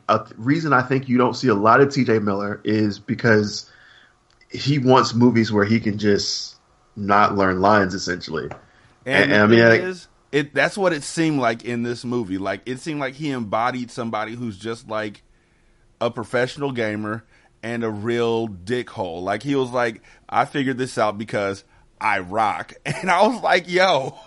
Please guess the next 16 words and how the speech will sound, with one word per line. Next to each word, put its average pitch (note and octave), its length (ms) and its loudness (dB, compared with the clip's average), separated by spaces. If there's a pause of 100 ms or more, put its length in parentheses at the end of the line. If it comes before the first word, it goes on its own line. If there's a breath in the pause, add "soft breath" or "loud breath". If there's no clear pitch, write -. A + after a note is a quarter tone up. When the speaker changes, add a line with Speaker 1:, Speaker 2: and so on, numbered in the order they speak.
(120 soft breath)
Speaker 2:
<laughs> - 240 -20
that's G#3+ 280 -2
funny A#3+ 400 -2
to A#2+ 100 -10
me." G#2 240 -12 (400 soft breath)
Like, D#3 300 -8 (840)
every, F#3+ 380 -8
almost F3+ 400 -10
everything F3+ 400 -10
that F3+ 100 -14
he F3 200 -16
said D3 640 -12
was A#2 460 -12
hilarious G#2 680 -10
to F2 120 -20
me. E2 120 -20